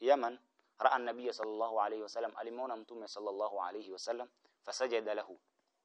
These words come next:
Muadh akamsujudia Mtume sallallahu alayhi wasallam. Alipomsujudia Mtume sallallahu alayhi wasallam, Mtume akashangaa, akamwambia, "Ma hadha ya Muadh?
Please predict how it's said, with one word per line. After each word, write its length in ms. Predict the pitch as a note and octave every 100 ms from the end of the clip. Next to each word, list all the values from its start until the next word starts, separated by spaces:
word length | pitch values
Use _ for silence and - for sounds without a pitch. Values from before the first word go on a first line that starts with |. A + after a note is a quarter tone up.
| _ _ -
Muadh 300 | G2 B2+ B2+ A2+
akamsujudia 640 | A#2 G#2+ G#2+ G#2 A#2 B2+
Mtume 320 | G2+ A#2+ G#2+
sallallahu 500 | F#2+ G2 G2 G#2 G2
alayhi 300 | F#2 G2 F#2
wasallam. 340 | F#2 G2+ F#2 F2 _ _ _ _ _ _
Alipomsujudia 720 | A2+ B2 B2 A#2 A#2+ C3+ C#3
Mtume 340 | B2+ C3+ C3+ A#2+
sallallahu 420 | A2 A2+ B2+ A#2+
alayhi 240 | G#2+ A#2+
wasallam, 340 | A2+ A#2+ B2+ B2 - - _ _ _ _ _ _
Mtume 220 | - C#3+
akashangaa, 520 | A#2 G#2 G2 G#2 A2 G#2
akamwambia, 480 | G#2 G2+ A2 A#2
"Ma 200 | A2 C#3
hadha 340 | B2+ B2 A2 G#2
ya 160 | G#2+
Muadh? 280 | G#2 F#2 F#2+